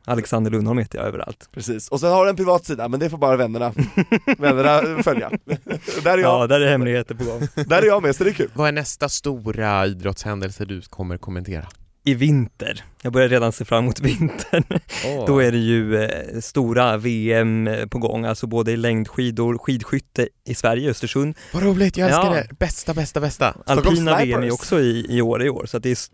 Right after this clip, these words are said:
Speaker 1: det är härliga, eh, skid-V M, eh, på gång i vinter som jag ser fram emot att jobba med.
Speaker 2: Och jag, jag längtar till, eh, ja, nästa, eh, säsong. För nu är friidrottssäsongen över, utomhussäsongen. Så nu är det ju ingen mer friidrott
Speaker 1: Nej.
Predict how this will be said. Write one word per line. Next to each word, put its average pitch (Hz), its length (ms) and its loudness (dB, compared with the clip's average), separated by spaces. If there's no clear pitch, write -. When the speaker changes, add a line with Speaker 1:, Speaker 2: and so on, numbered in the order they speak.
Speaker 1:
det 127 220 -4
är 120 60 -6
härliga, 147 540 2
eh, - 260 -8
skid-V 127 760 0
M, 113 180 2
eh, 117 220 -2
på 131 120 -6
gång 110 260 -2
i - 20 -4
vinter 123 400 -2
som 117 140 -6
jag 113 100 -2
ser 117 100 -8
fram - 200 -8
emot - 160 -8
att 107 60 -6
jobba - 180 -8
med. - 120 -10
Speaker 2:
Och 156 120 2
jag, 160 220 4
jag 165 220 2
längtar 151 280 0
till, 131 300 -2
eh, 123 120 2
ja, 117 320 0
nästa, 139 440 -2
eh, 110 220 -4
säsong. 117 400 -6
För 147 100 -4
nu 180 140 4
är 185 40 2
friidrottssäsongen 143 640 0
över, 151 320 4
utomhussäsongen. 117 720 -6
Så 135 120 -6
nu 135 160 2
är 127 60 4
det 123 60 2
ju 131 80 2
ingen 135 220 -4
mer 120 80 -4
friidrott 113 440 -10
Speaker 1:
Nej. 117 260 -4